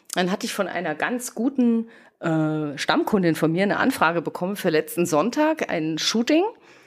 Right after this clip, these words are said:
Äh, und da war ich aber beim Skifahren. Ja? Was hab, und das war ein Ge-, äh, Geburtstagsfest. Und ich wusste zufällig, dass der, mein Tennistrainer, äh, drei Tage f-, äh,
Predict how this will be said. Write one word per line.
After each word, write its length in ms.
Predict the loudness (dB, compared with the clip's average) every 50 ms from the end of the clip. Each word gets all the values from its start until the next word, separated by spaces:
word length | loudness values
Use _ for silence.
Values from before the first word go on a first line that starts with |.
| -20 -20 -20 _ -8
Äh, 60 | -4 -2 0 0 0 -2 -4 -6 -8
und 120 | -8 -6 -2
da 60 | 0
war 60 | 0 0
ich 100 | 2 2
aber 120 | 2 4
beim 140 | 2 2 2
Skifahren. 640 | 2 2 2 2 4 4 2 2 2 -2 -6 -8 -12 _ _ -12 -6
Ja? 460 | -2 0 0 0 0 -2 -4 -10 -16 -20 -20 _ _ _ _ _ _ _ _ _ _ _ _ _ 0
Was 220 | 0 0 2 2
hab, 240 | 2 0 0 0 -2
und 180 | -4 -2 -2 -6 -8 _ _
das 280 | -14 -2 0 0 2 4
war 80 | 2 2
ein 80 | 4 2
Ge-, 120 | 2 0 2 2 0 0
äh, 40 |
Geburtstagsfest. 840 | 0 -2 2 2 2 2 2 -2 -2 -2 -2 -4 -2 -4 -4 -6 -8 _ -20 -20 -20 -20 -20 -20 -18 -6
Und 360 | 0 2 2 2 2 -2 -8 -18 _ _ _ -10
ich 220 | -8 -8 -2 2
wusste 340 | 2 2 2 2 0 -2 -2
zufällig, 840 | 0 0 0 0 2 2 0 0 0 0 -2 -4 -4 -8 -16 -18 _ 0
dass 400 | 2 2 2 2 -4 -10 -12 -14 -14 -4 0
der, 480 | 2 2 4 4 4 4 2 2 0 -6 -8 -16 -20 -20 -20 -20 -20 -20 -16 -4
mein 180 | -2 0 0 2
Tennistrainer, 760 | 2 2 2 2 2 0 2 2 2 4 4 4 2 0 -2 -6 _ _ -6 -2
äh, 640 | 0 2 2 4 2 2 2 2 0 -2 -6 -14 _ _ _ _ _ _ _ _ _ _ _ _ _ _ _ -2
drei 180 | 0 2 2 2
Tage 320 | 0 2 2 2 4 2
f-, 340 | -2 -4 -4 -12 -12 -14 -16 -20 -20 -18 -18 -18 -18 -18 -20 _ -6
äh, 80 | -6